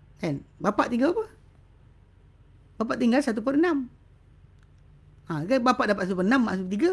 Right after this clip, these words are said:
suami setengah. Kan sikit tu. Ha, so, kat situ yang Umar bin Khattab anhu diletakkan bahawa ibu tu dapat satu per tiga dengan bapa. Means that suami dapat setengah, lepas tu apa yang tinggal setengah tu akan dibagi tiga. Bapa dapat dua,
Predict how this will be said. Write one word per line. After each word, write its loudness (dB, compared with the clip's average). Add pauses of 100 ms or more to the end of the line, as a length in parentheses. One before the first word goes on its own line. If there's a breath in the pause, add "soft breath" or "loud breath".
suami 0
setengah. -6 (320 soft breath)
Kan -2
sikit 2
tu. 0 (1000)
Ha, -4
so, 4
kat -2
situ 2
yang 2
Umar 0
bin -4
Khattab -6
anhu -2
diletakkan -2 (400 soft breath)
bahawa 6
ibu 0
tu -2
dapat -4
satu -6
per -4
tiga 2
dengan 2
bapa. -4 (320)
Means 0
that 0 (400 soft breath)
suami 4
dapat -2
setengah, -2 (560)
lepas -10
tu 2
apa 2
yang 4
tinggal 4
setengah 0
tu -2
akan -2
dibagi 0
tiga. -6
Bapa -4
dapat -6
dua, -2